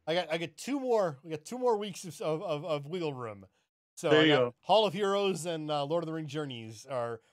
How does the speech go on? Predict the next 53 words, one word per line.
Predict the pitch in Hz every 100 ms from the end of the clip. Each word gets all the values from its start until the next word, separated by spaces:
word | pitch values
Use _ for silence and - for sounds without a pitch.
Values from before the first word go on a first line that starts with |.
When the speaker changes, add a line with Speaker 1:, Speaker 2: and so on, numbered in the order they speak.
| -
Speaker 1:
are | 123
still | - - 156 170 - -
in | 165
our | 160 151
queue. | - 175 143 113 147 _ _ _ -
Speaker 2:
All | 160 160
right, | 131 120
so | - 131
we | 139
got, | 160
we, | 156 160
we, | 143 175
we're | 156
not | 170 208 202
gonna | 190
run | 165 165
out | 160
of |
Speaker 1:
No, | 151
we're | 160
Speaker 2:
content. | 123 139 151
Speaker 1:
not, | 165
Speaker 2:
This | 240
Speaker 1:
we're | 147
Speaker 2:
is |
stuff | - 220 208
I, | 160 160
I, | 147
I | 139 143
owe | 147 151
people | 156 139 127 117 117
unboxings | 131 117 113 110 113 107
of. | 110
Well, | 110 127 131
I | 151
don't | 143 117
owe | 104
'em. | 104
They | 117
didn't | 123 131 104
ask | 110 110
for | -
an | 107
unboxing, | 104 101 101 - 101
but | 104 101 - - -
I |
like | 131 139
to | 143
unbox | 127 139 131 -
the |
stuff | - 113
people | - -
send. | - 104